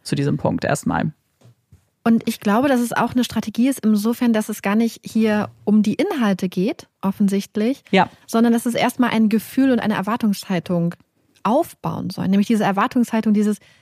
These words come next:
Speaker 2: sie werden am Schluss verzweifelt sein.
Speaker 1: Mhm.
Speaker 2: Das heißt, ähm, unabhängig davon vielleicht, ob das, was sie wahrnehmen, Verzweiflung in ihnen auslöst,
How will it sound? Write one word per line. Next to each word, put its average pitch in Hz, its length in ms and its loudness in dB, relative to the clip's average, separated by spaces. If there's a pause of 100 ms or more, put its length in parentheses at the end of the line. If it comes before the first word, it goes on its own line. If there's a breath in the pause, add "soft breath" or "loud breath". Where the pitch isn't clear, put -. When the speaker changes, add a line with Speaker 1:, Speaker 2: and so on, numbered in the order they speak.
(220 soft breath)
Speaker 2:
sie 208 180 0
werden 240 240 2
am 214 80 -2
Schluss - 320 -6
verzweifelt - 580 -6
sein. - 380 -12
Speaker 1:
Mhm. 220 420 4
Speaker 2:
Das 214 260 -2
heißt, 311 600 -2 (340 soft breath)
ähm, 240 340 2 (100)
unabhängig 285 580 0
davon 226 320 0
vielleicht, 220 260 -2
ob - 140 -6
das, - 240 -2
was 220 180 -2
sie 208 180 -2
wahrnehmen, 240 760 2
Verzweiflung 214 540 -2
in 196 120 -2
ihnen 196 240 2
auslöst, 254 800 -2